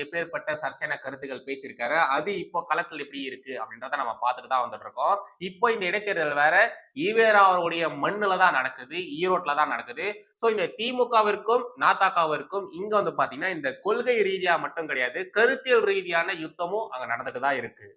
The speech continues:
இந்த இடைத்தேர்தல் பிரச்சாரத்துல நாம் தமிழர் கட்சி தரமான ஒரு சம்பவத்தை செஞ்சிருந்தாங்க. ஹிந்தி எதிர்ப்பால வந்த கட்சி தான் இந்த திமுக. ஆனா இப்ப நடக்கக்கூடிய இந்த இடைத்தேர்தல்ல பாருங்க,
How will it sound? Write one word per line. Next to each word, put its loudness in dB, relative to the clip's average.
இந்த -6
இடைத்தேர்தல் 2
பிரச்சாரத்துல 4
நாம் 4
தமிழர் -2
கட்சி -8
தரமான 4
ஒரு -4
சம்பவத்தை -4
செஞ்சிருந்தாங்க. -8
ஹிந்தி -8
எதிர்ப்பால 4
வந்த 0
கட்சி -8
தான் 2
இந்த -8
திமுக. -8
ஆனா 4
இப்ப 2
நடக்கக்கூடிய 4
இந்த -6
இடைத்தேர்தல்ல -2
பாருங்க, 10